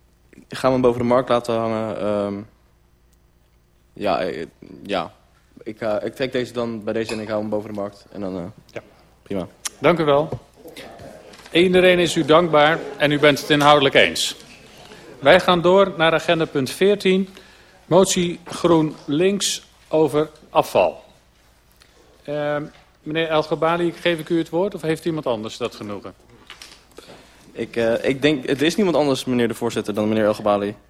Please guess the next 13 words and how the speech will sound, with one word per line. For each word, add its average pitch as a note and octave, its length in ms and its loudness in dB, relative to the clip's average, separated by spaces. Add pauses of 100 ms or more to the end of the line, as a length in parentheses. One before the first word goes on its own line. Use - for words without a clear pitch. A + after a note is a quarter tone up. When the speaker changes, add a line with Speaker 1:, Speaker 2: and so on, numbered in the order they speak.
(140)
Speaker 1:
Helaas. A2 540 -2 (280)
Speaker 2:
Nee, F3 280 0
maar F#3 180 -4
Speaker 1:
Eh. - 120 0
Speaker 2:
ik D#3+ 120 -2
bedoel, E3 380 0 (360)
misschien F3 280 -4
dat D#3+ 140 0
een D3+ 160 -4
mede-ondertekenaar D#3+ 1000 -4
dat G#2 160 -6
ook F#2+ 140 -8
doet. F2+ 220 -18